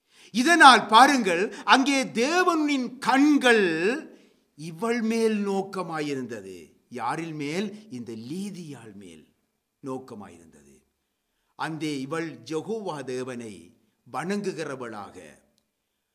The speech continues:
மெசியாவினுடைய வருகைக்கு எதிர்பார்த்து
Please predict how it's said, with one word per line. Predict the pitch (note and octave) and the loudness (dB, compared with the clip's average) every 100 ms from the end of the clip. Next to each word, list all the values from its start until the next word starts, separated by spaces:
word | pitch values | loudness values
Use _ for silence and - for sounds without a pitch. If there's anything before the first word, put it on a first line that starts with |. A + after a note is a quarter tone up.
| _ | _
மெசியாவினுடைய | D3+ F3+ F#3+ A3 B3 C4 B3+ A#3+ A3 G#3+ F#3+ | -6 -4 -2 -2 0 2 0 -4 -4 -4 -4
வருகைக்கு | D3 E3 G3+ A3 - F#3+ D#3+ A#2+ A#2+ _ | -8 -8 -8 -8 -10 -12 -10 -12 -16 _
எதிர்பார்த்து | C3+ D#3 F#3+ G#3+ G#3 G3+ | -10 -6 -6 -6 -8 -8